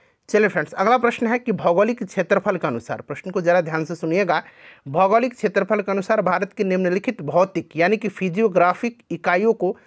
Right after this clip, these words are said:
आरोही क्रम में व्यवस्थित करें, यानी कि आरोही मतलब बढ़ते क्रम में, असेंडिंग ऑर्डर में।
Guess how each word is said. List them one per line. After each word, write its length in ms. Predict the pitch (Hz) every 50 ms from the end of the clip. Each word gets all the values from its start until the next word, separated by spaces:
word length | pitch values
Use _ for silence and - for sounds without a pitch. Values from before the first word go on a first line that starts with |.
| _ _ - _ _ - -
आरोही 420 | 196 196 208 226 233 226 220 262
क्रम 300 | 240 - - 220 214 214
में 120 | 214 214 202
व्यवस्थित 420 | 175 165 151 147 - - 110 -
करें, 240 | - - - 92 - _ _ _ _ _ _ _ -
यानी 220 | 165 190 208 226 214
कि 160 | - 254 247 - -
आरोही 320 | 180 185 190 208 202 220 240
मतलब 420 | 233 220 214 233 233 233 - - - 156
बढ़ते 400 | 135 139 170 175 175 - 214 190
क्रम 240 | - 156 139 131 127
में, 140 | 123 117
असेंडिंग 560 | - 156 170 - 202 196 202 202 202 214 190 160
ऑर्डर 280 | 131 117 98 101 -
में। 180 | 98 - -